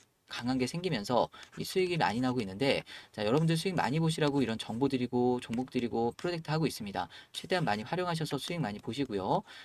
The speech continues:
도움 되셨다라고 하면 구독과 좋아요 많이 부탁을 좀 드릴게요. 그래서 여러분들께서 이번 달 정말 잘 하셨으면 좋겠고, 자, 십팔 일 화요일인데 오늘도, 네, 성투하시고 화이팅 하시고요. 네, 정말 좋은 기회 잡으셔서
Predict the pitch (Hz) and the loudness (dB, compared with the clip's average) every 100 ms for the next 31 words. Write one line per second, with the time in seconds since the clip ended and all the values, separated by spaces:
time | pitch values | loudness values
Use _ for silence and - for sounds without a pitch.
0 | - - 139 127 117 143 135 135 139 151 | -4 2 4 4 0 2 4 4 2 2
1 | 160 170 180 165 - 151 147 - 87 _ | 2 0 -2 -8 -4 -4 -2 -4 -6 _
2 | _ _ - 123 120 95 131 - - - | _ _ -2 0 2 0 -2 -2 -8 -12
3 | 92 98 - 127 107 104 - 120 - 95 | -10 -10 -8 -6 -6 -6 -6 -6 -4 -2
4 | 107 175 - - - - 113 139 104 104 | 0 0 -4 -20 -16 -4 -2 -2 -4 -8
5 | 104 - 107 135 165 165 - 127 127 92 | -8 -8 0 4 4 2 -2 -2 -2 -4
6 | - - - 107 101 - 117 110 120 101 | -6 -20 -12 -6 -4 -4 0 0 0 -2
7 | 156 160 156 - 98 - 156 160 - - | -6 -2 -4 -4 -4 2 2 2 -6 -16
8 | - 208 - - 208 196 190 233 220 139 | -4 -4 -2 4 6 8 8 8 8 6
9 | 147 156 104 87 139 165 160 165 165 156 | 6 8 6 4 2 4 4 6 4 2
10 | - 98 185 190 170 160 139 165 165 165 | -4 -6 -4 2 2 2 2 0 2 0
11 | 160 110 95 127 196 - - - - - | 0 0 2 2 0 -8 -20 -16 -10 -4
12 | 123 - 139 135 - 139 135 117 143 110 | -4 0 0 0 2 2 2 2 0 0
13 | 135 98 | 2 2